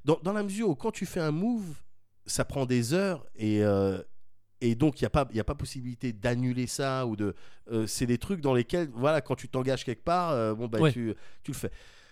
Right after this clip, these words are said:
Speaker 1: Anticiper, c'est primordial. Anticiper
Speaker 2: Ouais.
Speaker 1: et même, euh, savoir en fait à qui t'as affaire, parce que si tu joues contre des humains,
Speaker 2: Mm, mm.
Speaker 1: savoir à qui t'as affaire, c'est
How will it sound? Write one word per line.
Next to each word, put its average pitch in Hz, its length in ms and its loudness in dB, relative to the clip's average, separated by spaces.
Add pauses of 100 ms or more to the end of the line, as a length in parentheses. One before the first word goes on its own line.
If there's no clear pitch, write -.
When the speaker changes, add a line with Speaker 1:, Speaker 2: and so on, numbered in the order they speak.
(420)
Speaker 1:
Anticiper, 214 720 0 (320)
c'est - 280 2
primordial. 120 580 2 (240)
Anticiper 170 540 0
Speaker 2:
Ouais. 107 140 0
Speaker 1:
et 143 60 6
même, 175 340 2 (300)
euh, 110 80 -14 (280)
savoir 190 480 2
en 120 60 0
fait - 260 -4
à 101 60 -4
qui - 180 -10
t'as 110 180 -4
affaire, 135 420 -6
parce - 160 -10
que 107 100 -10
si - 100 -12
tu - 140 -16
joues 107 120 -10
contre 123 260 -8
des 92 180 -8
humains, 113 160 -8
Speaker 2:
Mm, 135 80 -6
mm. 120 280 -8
Speaker 1:
savoir 170 480 -4
à 107 80 -4
qui - 200 -10
t'as 131 140 -4
affaire, 143 380 -4
c'est 139 360 -2